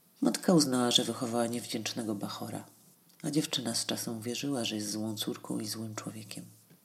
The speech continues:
Takie scenariusze zdarzają się w pracy z nastolatkami. Oscylowanie pomiędzy skrajnościami. Pamiętajcie proszę, że kary nie działają. Mamy na to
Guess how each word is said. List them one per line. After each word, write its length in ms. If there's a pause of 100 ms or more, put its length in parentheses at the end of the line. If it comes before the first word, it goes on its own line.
(1040)
Takie 240
scenariusze 920
zdarzają 640
się 160
w 60
pracy 340
z 60
nastolatkami. 800 (480)
Oscylowanie 800 (260)
pomiędzy 360
skrajnościami. 920 (1120)
Pamiętajcie 560
proszę, 300
że 100
kary 360
nie 200
działają. 640 (340)
Mamy 260
na 140
to 200